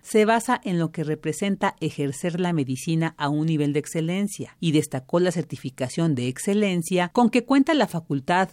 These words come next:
de Medicina, otorgada por el Consejo Mexicano para la Acreditación de la Educación Médica. El rector también visitó la unidad médica de microscopía, donde se encuentran los laboratorios de sistema confocal y de zoom, de microscopía de barrido,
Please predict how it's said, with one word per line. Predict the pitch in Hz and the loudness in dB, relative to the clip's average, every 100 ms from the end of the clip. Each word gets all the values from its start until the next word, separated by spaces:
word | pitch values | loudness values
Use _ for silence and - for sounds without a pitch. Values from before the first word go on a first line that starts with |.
| - | -6
de | 156 131 | -2 2
Medicina, | 139 151 165 220 180 156 156 _ | 2 0 -2 0 2 2 -2 _
otorgada | 226 226 247 262 294 | -2 2 2 4 2
por | 294 208 | 4 4
el | 165 | 4
Consejo | 160 147 202 220 | 2 2 2 0
Mexicano | 180 160 131 170 170 170 | -2 -4 -6 -2 0 0
para | 202 208 202 | 0 2 4
la | 170 | 2
Acreditación | - 139 123 - 117 180 165 156 - | 0 -4 -4 -8 -10 -4 -2 -2 -2
de | - 202 | 0 2
la | |
Educación | 151 131 120 - 156 139 | 2 0 -6 -6 -2 -2
Médica. | 117 90 101 - - - | -2 -6 -12 -14 -12 -2
El | 190 147 | 0 0
rector | 139 - 196 208 | -2 2 2 2
también | - 202 202 240 277 | 0 2 4 4 4
visitó | 285 185 175 | 2 0 0
la | 190 | 0
unidad | 180 156 143 160 - | 0 0 0 0 -2
médica | - 180 170 165 170 | -4 0 0 -2 -2
de | 165 | 0
microscopía, | 151 139 143 - 151 - 233 208 - - | -2 -4 -10 -6 -8 -4 -2 -2 -4 0
donde | 226 240 254 | 4 6 4
se | - | 2
encuentran | 160 147 175 170 185 | -2 0 -2 0 0
los | 160 | 0
laboratorios | 143 135 135 131 165 165 156 | 0 -2 -2 -2 -2 -2 -2
de | |
sistema | 139 139 165 160 131 | -4 -6 -2 -2 -2
confocal | - 196 160 131 156 151 156 | -2 -2 -4 -4 0 0 -2
y | 175 135 | -2 -2
de | 131 | -2
zoom, | - 196 180 175 _ | 0 2 2 -2 _
de | 240 | 4
microscopía | 233 220 165 - 139 - 175 170 | 4 2 -4 -2 -6 -2 0 2
de | 151 | 2
barrido, | 131 123 180 165 165 160 | 0 -2 0 2 0 -2